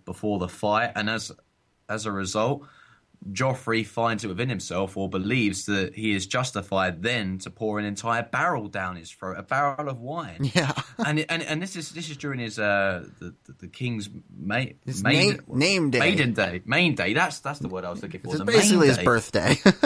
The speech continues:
Speaker 1: Exactly, yeah. And, and as you said, this is completely contrasting to when you see Robert Baratheon arriving at Winterfell with his entour-, entourage and company.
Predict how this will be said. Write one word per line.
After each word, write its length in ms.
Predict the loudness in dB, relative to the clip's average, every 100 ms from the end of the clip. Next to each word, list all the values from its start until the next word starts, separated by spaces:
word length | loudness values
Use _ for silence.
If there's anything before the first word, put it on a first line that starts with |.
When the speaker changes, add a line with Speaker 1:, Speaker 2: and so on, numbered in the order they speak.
| 4 4 0 2 4
Speaker 1:
Exactly, 640 | 6 6 6 4 0 0
yeah. 260 | -2 -2 -4
And, 340 | 2 2 2 -2 2
and 260 | 4 4 6
as 180 | 6
you 60 | 6
said, 300 | 4 6 4
this 140 | 4 2
is 120 | -2
completely 800 | 2 2 2 0 0 2 4 4
contrasting 760 | 8 6 8 8 8 6 4
to 120 | 8
when 240 | 8 10 10
you 80 | 8
see 240 | 6 6
Robert 340 | 8 6 6
Baratheon 500 | 6 8 6 4 2
arriving 520 | 2 6 6 8 6 4
at 100 | 4
Winterfell 600 | 2 2 0 2 6 6
with 120 | 6
his 120 | 4
entour-, 640 | 6 4 4 4 4 4 6
entourage 640 | 6 6 6 8 8 8 4
and 160 | 2
company. 540 | 6 6 8 6 8